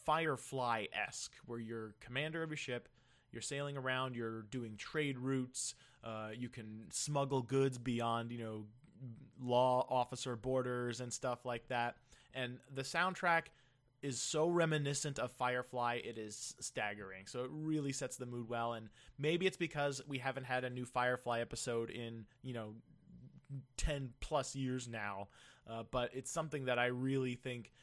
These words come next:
uh, is an underrated game. It, it has naval-style combat, uh, so it's not like you can get out of your ship and walk around or anything. It's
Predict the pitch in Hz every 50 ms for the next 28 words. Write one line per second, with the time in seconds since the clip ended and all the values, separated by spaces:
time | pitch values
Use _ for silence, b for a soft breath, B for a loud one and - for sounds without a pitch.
0 | B B B B B 117 117 113 110 110 107 110 95 - 71 71 - - - -
1 | _ - 127 123 113 123 123 127 135 139 147 131 123 127 127 127 127 131 120 117
2 | 127 131 131 131 131 131 - B B B B - 120 120 - 131 135 147 139 123
3 | 110 127 131 131 131 131 135 147 135 147 147 147 151 147 139 - - - 151 139
4 | 139 139 143 143 139 - - 151 143 139 139 143 135 139 139 143 135 - - B
5 | B B B B B - 113 110 110 107 107 95 - - 131 120 117 117 117 117
6 | 113 - - 143 135 107 127 127 123 - 127 123 110 101 - 139 127 120 120 123
7 | 131 131 123 123 123 120 113 - 131 - 117 117 117 117 117 - - 113 113 113
8 | 113 113 113 107 107 110 113 - - 110 110 117 117 - -